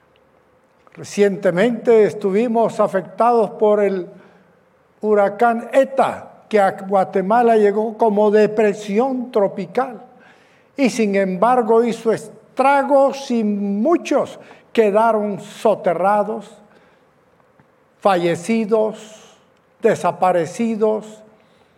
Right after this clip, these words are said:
Pero también hubo grupos de rescate que se lanzaron para ir a sacar de entre los escombros a personas que estaban atrapadas. Siempre admiramos a aquellos que van a rescatar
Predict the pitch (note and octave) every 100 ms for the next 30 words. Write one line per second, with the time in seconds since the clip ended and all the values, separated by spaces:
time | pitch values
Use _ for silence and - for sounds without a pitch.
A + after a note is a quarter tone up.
0 | _ _ - G3 F#3+ G3 F#3+ A3 A3 A#3
1 | A#3+ A3+ A3+ F#3 A#3 G#3 A#3+ A3 A3 A3
2 | - - - - _ A#3 A3+ A#3+ A#3 A3
3 | - - B3 G3+ A3+ G#3+ G#3+ G3+ - -
4 | A#3+ A#3 A#3 A3+ G#3+ A3+ G#3+ G#3+ A3+ A3+
5 | G#3+ - G3+ - - B3 G#3+ G3 - -
6 | - A3+ G#3+ G#3 G#3+ G3+ F3+ G3+ - -
7 | B3 C4+ C4+ A#3+ - - - _ _ _
8 | _ _ _ F3+ E3+ F3+ C3+ G#3+ G#3 E3+
9 | C3+ C#3+ - F#3 E3+ E3 E3+ D3 F3+ C#3+
10 | - - - _ _ _ _ _ _ _
11 | _ _ _ - C#4 D4+ C4+ A#3+ G#3+ G#3
12 | G#3 G3+ F3+ F3+ F3+ F#3 E3+ - A3+ F#3
13 | D#3+ - - - F#3+ F3 D3+ - - -
14 | - F#3+ D#3+ -